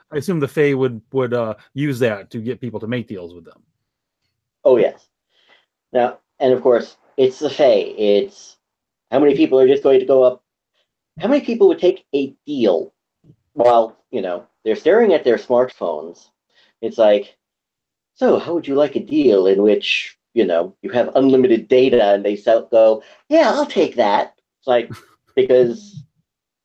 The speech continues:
Speaker 2: Lord knows, half the people I nearly hit on a daily basis are busy looking at their smartphones. So I'm almost certain that they could make a deal with them and they wouldn't know what hit 'em until they're, you know, up to their necks in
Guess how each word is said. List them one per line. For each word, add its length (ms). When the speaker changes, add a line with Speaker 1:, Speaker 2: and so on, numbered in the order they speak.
Speaker 2:
Lord 240
knows, 220
half 220
the 80
people 460
I 60
nearly 380
hit 340
on 120
a 80
daily 340
basis 580
are 80
busy 240
looking 280
at 120
their 80
smartphones. 720
So 240
I'm 300
almost 380
certain 340
that 100
they 160
could 160
make 160
a 80
deal 220
with 140
them 100
and 100
they 80
wouldn't 300
know 100
what 140
hit 160
'em 240
until 260
they're, 300
you 120
know, 320
up 200
to 80
their 200
necks 440
in 300